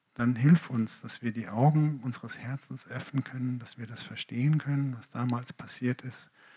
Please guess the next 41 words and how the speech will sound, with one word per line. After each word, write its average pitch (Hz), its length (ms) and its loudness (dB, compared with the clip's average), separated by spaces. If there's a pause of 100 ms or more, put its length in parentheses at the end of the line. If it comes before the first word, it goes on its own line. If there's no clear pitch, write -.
(280)
was - 160 -20
uns 123 140 -4
blockiert - 480 0
hat 120 180 -6
in 107 120 -8
unserer 117 280 -8
Beziehung 131 520 -2
zu - 180 -8
dir. 117 380 -6 (1040)
Bitte, 131 180 0
dass 120 220 -4
du 123 120 0
uns 117 280 2
die 123 80 -14
Kraft - 420 -6
gibst, - 300 -2
Buße 156 280 4
zu - 160 -6
tun, 143 380 6 (540)
wo 120 120 -2
wir 113 80 -2
dich - 240 -6
auf 123 100 -12
die - 160 -12
Anklagebank 139 840 -2
gesetzt - 480 -8
haben, 135 360 -4
wo 117 140 -4
wir 117 80 2
dir 110 160 -6
die 113 100 -4
Schuld 151 380 8
für 143 140 -8
das 139 180 -10
Ganze 127 320 0
in 127 80 0
die 117 100 -2
Schuhe 135 300 0
geschieb-, - 560 -6
geschoben 120 520 -4
haben, 120 320 -8